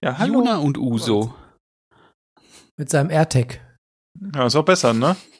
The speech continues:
Speaker 3: Ja, nicht, dass er sich wieder in die
Speaker 1: Garage
Speaker 3: Garage
Speaker 1: setzt.
Speaker 3: legt für
Speaker 1: Ja,
Speaker 3: fünf
Speaker 1: genau.
Speaker 3: Wochen.
Speaker 1: <laughs> Sehr gut. Bei mir ist es, äh, ich hab letzte Woche, äh, mal eine Kürbissuppe gekocht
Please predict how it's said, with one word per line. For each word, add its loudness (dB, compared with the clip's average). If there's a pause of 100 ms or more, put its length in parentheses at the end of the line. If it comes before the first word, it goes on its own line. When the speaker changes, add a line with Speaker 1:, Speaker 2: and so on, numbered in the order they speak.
(1500)
Speaker 3:
Ja, -6
nicht, -4
dass 0
er 2
sich -2
wieder 2
in 0
die -6 (140)
Speaker 1:
Garage 4
Speaker 3:
Garage 0
Speaker 1:
setzt. -2
Speaker 3:
legt -2
für 0
Speaker 1:
Ja, -2
Speaker 3:
fünf -4
Speaker 1:
genau. -2
Speaker 3:
Wochen. -6 (800)
Speaker 1:
<laughs> -4
Sehr 6
gut. 2 (600)
Bei 4
mir 6
ist 2
es, -4
äh, 4
ich -6
hab -4
letzte -4
Woche, -2
äh, 2
mal -2
eine -2
Kürbissuppe -2
gekocht -8